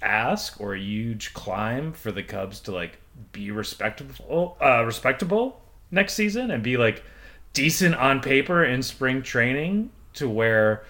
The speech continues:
uh, you know, they can stay relevant for a couple months next season. Like, the bar is not very high here at all. And, uh, I think we didn't see enough this weekend. I think it was Cubs finished season series six and thirteen,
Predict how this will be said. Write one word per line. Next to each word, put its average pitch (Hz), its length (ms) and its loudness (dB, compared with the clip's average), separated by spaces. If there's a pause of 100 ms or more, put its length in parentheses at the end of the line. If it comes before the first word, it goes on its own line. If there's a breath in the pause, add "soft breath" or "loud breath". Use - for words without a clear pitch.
(580 loud breath)
uh, 98 540 -4
you 131 100 -6
know, 98 100 -4
they 101 140 -2
can 107 160 -4
stay 110 200 -2
relevant 98 520 -6
for 95 160 -8
a 90 40 -10
couple 98 280 -6
months 92 320 -12
next 85 240 -12
season. 87 300 -12
Like, 123 200 -4
the 151 80 4
bar 165 300 8
is 127 100 2
not 123 240 2
very 107 220 0
high 101 280 0
here 104 420 -4
at 110 160 2
all. 117 520 2 (640 loud breath)
And, 104 760 0 (500)
uh, - 300 -12
I 110 160 0
think 110 580 -4 (240 soft breath)
we 131 100 2
didn't 127 220 4
see 123 180 -2
enough 110 480 0 (460 soft breath)
this 120 240 0
weekend. 120 340 0
I 123 100 4
think 143 100 4
it 135 40 2
was 113 140 -2
Cubs 135 260 0
finished 147 380 2
season 139 340 0
series 143 380 2
six - 380 0
and 165 180 0
thirteen, 175 840 0